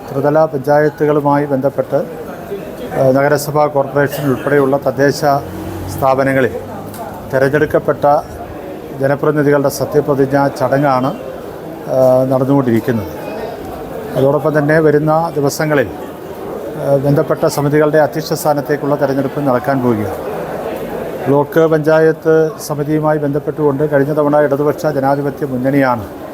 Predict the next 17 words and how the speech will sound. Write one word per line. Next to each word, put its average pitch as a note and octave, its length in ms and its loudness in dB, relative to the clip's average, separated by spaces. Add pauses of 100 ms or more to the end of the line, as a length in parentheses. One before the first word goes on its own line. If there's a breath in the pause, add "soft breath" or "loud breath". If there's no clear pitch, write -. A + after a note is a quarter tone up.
(720)
ഭൂരിഭാഗം D#3 500 4
സീറ്റുകൾ D3 440 -2
നേടി C#3 400 0 (140)
അഞ്ചൽ D3 220 0
ബ്ലോക്ക് C#3 340 0
പഞ്ചായത്തിൽ C3+ 520 4
അധികാരത്തിൽ B2 420 2
വന്നത്. G#2+ 260 -6 (840)
ഇത്തവണത്തെ E3 520 2 (160)
തെരഞ്ഞെടുപ്പിലും D3 580 2 (440)
ഇടതുപക്ഷ D3 440 0
ജനാധിപത്യ D3 680 2
മുന്നണിക്ക് C#3 460 0
ഭൂരിഭാഗം C#3 580 0
സീറ്റുകൾ C#3 460 0 (640)
കരസ്ഥമാക്കുവാനും D3+ 920 2
ബ്ലോക്ക് D3+ 520 2